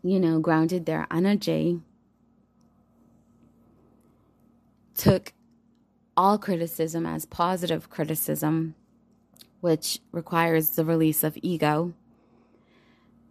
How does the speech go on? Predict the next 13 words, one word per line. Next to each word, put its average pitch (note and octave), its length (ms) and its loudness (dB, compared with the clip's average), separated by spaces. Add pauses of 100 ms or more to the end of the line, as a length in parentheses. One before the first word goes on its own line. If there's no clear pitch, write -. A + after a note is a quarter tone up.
(200)
then F3+ 540 4
they F#3+ 140 4
would F#3 220 2
be F#3 140 0
allowed D#3+ 540 0
to - 200 -6
open E3 300 -2
up D#3 300 -2 (460)
pathways D#3 840 -2
for - 140 -8
themselves D3+ 640 -2
that D#3 120 0
are D#3 180 -2